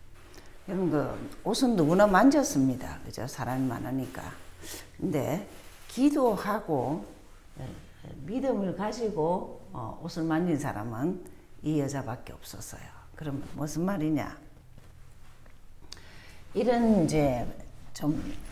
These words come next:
고칠 수 없는 병들을 왜 예수님이, 어, 그 당시에 이렇게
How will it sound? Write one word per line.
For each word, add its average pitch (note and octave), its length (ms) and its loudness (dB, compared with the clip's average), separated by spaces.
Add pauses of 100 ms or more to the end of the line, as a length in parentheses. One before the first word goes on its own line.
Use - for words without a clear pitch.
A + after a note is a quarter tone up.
(140)
고칠 G3 360 0
수 - 140 0
없는 D3+ 520 2
병들을 C#3+ 1120 2 (640)
왜 A3+ 380 6
예수님이, C#3+ 1200 4 (540)
어, - 140 -10 (160)
그 D3 140 -8
당시에 C#3+ 760 -2 (460)
이렇게 - 400 -10